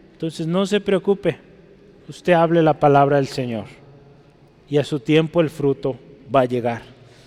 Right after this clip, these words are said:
Entonces, número uno, si vemos de ganar el mundo, pues ganando almas. La segunda parte, ganar fama, riquezas y presencia.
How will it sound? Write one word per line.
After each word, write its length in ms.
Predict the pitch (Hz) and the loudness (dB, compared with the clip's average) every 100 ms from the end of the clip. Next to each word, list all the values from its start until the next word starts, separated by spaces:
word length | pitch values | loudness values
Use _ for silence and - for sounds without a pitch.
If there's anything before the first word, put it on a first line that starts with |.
| _ | _
Entonces, 300 | 190 175 202 | -2 2 2
número 300 | 240 277 254 | 4 6 6
uno, 240 | 254 247 | 6 4
si 160 | - 196 | 2 2
vemos 400 | 196 214 220 180 | 4 4 0 2
de 120 | 180 | 4
ganar 360 | 165 170 202 | 4 6 4
el 160 | 208 185 | 4 2
mundo, 500 | 185 202 196 226 262 - - - - - - | 2 2 2 2 0 -4 -20 -20 -20 -20 -16
pues 120 | - 131 | -8 0
ganando 460 | 143 160 175 165 | 2 2 2 4
almas. 500 | 156 147 113 - - - - - - | 6 4 -2 -10 -20 -20 -20 -20 -2
La 140 | 151 170 | 2 2
segunda 460 | 170 175 202 185 | 2 2 2 2
parte, 480 | 175 202 233 - 262 - - - - - - - - 113 | 4 4 4 0 -2 -6 -20 -20 -20 -20 -20 -20 -20 -4
ganar 420 | 123 156 175 190 | 2 4 6 4
fama, 520 | 185 170 185 202 202 196 | 4 4 4 4 2 2
riquezas 760 | 185 170 180 190 185 190 - | 0 0 2 2 2 -4 -4
y 60 | 180 | -4
presencia. 840 | 165 151 - 196 202 - 185 127 | -4 -2 0 2 0 0 0 0